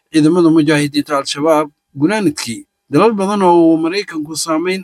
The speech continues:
ciidan ku lahaa ayaa hadda wadnaha farta ku haya, waana kuwa si aad ah uga baqanaya in haddii nidaamka cusub ee Trump uu ciidamadiisa kala baxo, in har cad laga saaro qasriyadooda, awooddana ay gacanta u gasho ururada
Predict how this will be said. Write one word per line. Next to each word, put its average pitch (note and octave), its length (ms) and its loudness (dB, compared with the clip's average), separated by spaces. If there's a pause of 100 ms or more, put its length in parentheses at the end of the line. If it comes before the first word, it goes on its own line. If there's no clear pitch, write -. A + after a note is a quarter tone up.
(120)
ciidan D#3+ 380 2
ku F#3+ 120 -6
lahaa E3+ 300 2
ayaa E3+ 380 2
hadda F3 240 -6
wadnaha E3 380 -4
farta F3+ 200 -20
ku G3+ 140 -4
haya, A#2+ 300 -2 (420)
waana A2+ 300 -2
kuwa E3+ 280 0
si F#3 180 0
aad F3 180 2
ah E3 140 2
uga E3+ 200 0
baqanaya D#3+ 560 -2 (340)
in D#3 140 2
haddii D#3+ 260 2
nidaamka E3+ 400 0
cusub F3+ 360 -8
ee E3 180 0
Trump F3 340 -2
uu E3 160 2
ciidamadiisa D#3+ 600 0
kala F3 200 -4
baxo, E3 300 -6 (100)
in F3 120 -2
har F#3 180 -2
cad E3+ 180 0
laga F3 200 2
saaro E3+ 260 -2
qasriyadooda, D3+ 720 0 (240)
awooddana E3 480 2
ay D3+ 60 4
gacanta F3+ 360 -4
u G3 60 -6
gasho D3+ 320 -8
ururada D#3 560 2